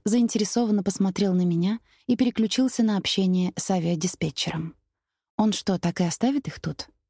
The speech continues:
Нельзя, чтобы они попались на глаза кому-нибудь из экипажа. «Значит, ты сейчас без белья?» Снимая наушники, обратился ко мне Филипп тоном,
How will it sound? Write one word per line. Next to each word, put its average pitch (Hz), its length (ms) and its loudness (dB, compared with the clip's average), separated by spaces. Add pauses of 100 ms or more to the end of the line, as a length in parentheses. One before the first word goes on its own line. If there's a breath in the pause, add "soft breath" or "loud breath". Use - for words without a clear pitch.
(100)
Нельзя, 208 420 2
чтобы 196 300 0
они 190 180 2
попались 208 520 0
на 196 100 2
глаза 185 360 0
кому-нибудь 185 560 0
из 196 120 0
экипажа. 175 600 -2 (840)
«Значит, 190 420 0
ты 190 120 2
сейчас 190 420 0
без 180 180 0
белья?» 202 420 0 (360)
Снимая 202 460 0
наушники, 185 600 0 (240 soft breath)
обратился 202 500 0
ко 220 140 2
мне 208 160 2
Филипп 233 360 0
тоном, 240 460 2